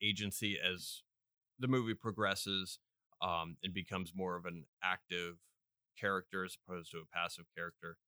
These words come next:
But at the very beginning, um, same thing with Benjamin Bratt's, uh, character, but you have a lot of these characters that just don't do anything, with the exception of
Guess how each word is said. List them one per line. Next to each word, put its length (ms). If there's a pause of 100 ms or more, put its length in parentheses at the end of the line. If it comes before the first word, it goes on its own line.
(280)
But 100
at 140
the 60
very 220
beginning, 540
um, 140
same 220
thing 120
with 160
Benjamin 340
Bratt's, 440 (220)
uh, 160 (480)
character, 440
but 180
you 100
have 140
a 60
lot 220
of 80
these 200
characters 420
that 120
just 160
don't 180 (200)
do 140
anything, 120 (200)
with 140 (120)
the 140 (100)
exception 400
of 60